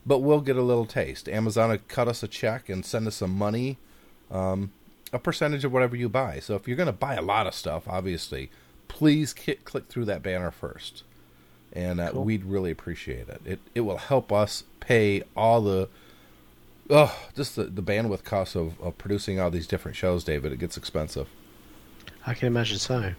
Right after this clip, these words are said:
Speaker 1: Mm-hmm. So let's jump right into, uh, some content, shall we?
Speaker 2: Sure.
Speaker 1: Actually, one more thing.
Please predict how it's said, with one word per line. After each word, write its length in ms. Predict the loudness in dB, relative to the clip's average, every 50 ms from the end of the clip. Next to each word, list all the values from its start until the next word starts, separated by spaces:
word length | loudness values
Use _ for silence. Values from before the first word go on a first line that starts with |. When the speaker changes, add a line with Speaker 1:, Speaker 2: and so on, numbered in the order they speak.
| -4
Speaker 1:
Mm-hmm. 300 | -2 -2 0 0 0 0 -2 -2 -6 -12 -18 -18 -18 -18 -20 -20 -20 -20 -18 -8 4
So 140 | 10 10 10
let's 180 | 10 10 8
jump 240 | 8 8 8 8 10
right 180 | 8 8 10 10
into, 400 | 8 6 4 4 4 8 10 10
uh, 160 | 10 10 10
some 180 | 6 2 -2
content, 560 | -2 -2 -2 0 0 0 0 -2 -4 -6 -6 -6
shall 240 | -4 0 0 2
we? 220 | 2 0 0 -2 -6 -10 -20 -20 -20 -20 -20 -20 -20 -20 -20 -16 -10
Speaker 2:
Sure. 380 | -8 -4 -2 0 0 0 -2 -6 -14 -16 -20 -20 -20 -20 -20 -20 -6 0
Speaker 1:
Actually, 400 | 0 0 0 2 2 0 0 0 -4 -10 -20 -20 -20 -10 -2
one 140 | 0 4 4
more 160 | 4 4 4
thing. 280 | 2 0 -2 -4 -4